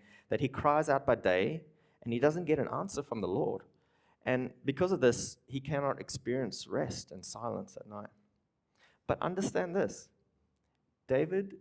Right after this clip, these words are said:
is not just hopelessly crying out to whoever will listen. David is crying out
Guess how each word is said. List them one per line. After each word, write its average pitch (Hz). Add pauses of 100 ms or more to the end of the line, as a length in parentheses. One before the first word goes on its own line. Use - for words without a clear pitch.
is 113
not 117
just 110
hopelessly 110
crying 95
out - (220)
to 101
whoever 90
will 87
listen. - (1000)
David 147
is 143
crying 135
out 90